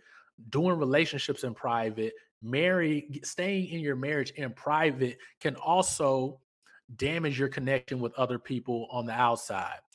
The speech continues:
And what I mean by that is when you, uh, we've all, we've always heard, we've seen when someone wasn't dating someone, we thought we were close to them,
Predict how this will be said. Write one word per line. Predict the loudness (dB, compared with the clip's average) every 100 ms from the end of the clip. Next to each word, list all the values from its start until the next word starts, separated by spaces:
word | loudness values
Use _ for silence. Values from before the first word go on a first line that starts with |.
| -20 -12 -2
And | 0
what | 2 2
I | 0
mean | -2 -2 2
by | 2 2
that | 2 0 0
is | 0 0 -4 -10 _
when | -2 -2 -2
you, | -2 0 0 0 -2 -8 _ _
uh, | -6 -4
we've | -4 0
all, | 2 0 -2 -6
we've | -6 -2
always | 0 0 0
heard, | -2 -4 -4 -6 -12 _ _ -2
we've | 0 0
seen | -2 0 2 2 0
when | -2 -4 -6 -8 -14 _
someone | -12 -4 0 0 2
wasn't | 2 2 2
dating | 2 4 2 -2
someone, | -2 -2 0 0 0 -4 -4
we | 0
thought | 6 6 6
we |
were | 2
close | 4 4 4 2
to | -2
them, | 0 0 -4